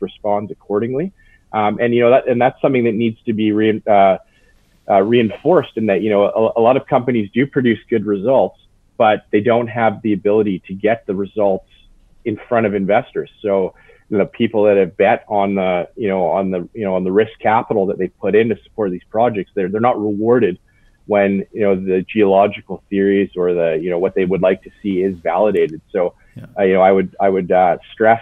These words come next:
Speaker 1: to investors that our, you know, the group that I work with here, um, you know, we, uh, we have a very strong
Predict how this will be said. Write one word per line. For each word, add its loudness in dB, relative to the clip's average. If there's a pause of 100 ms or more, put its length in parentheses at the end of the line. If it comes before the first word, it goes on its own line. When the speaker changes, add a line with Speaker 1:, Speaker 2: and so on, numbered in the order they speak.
(120)
Speaker 1:
to -2
investors -2
that -6
our, 0 (100)
you -2
know, -2
the -6
group -2
that -2
I 4
work 0
with -2
here, -2 (360)
um, 0 (760)
you -2
know, 2
we, 2
uh, 2
we 0
have 2
a -6
very 2
strong 0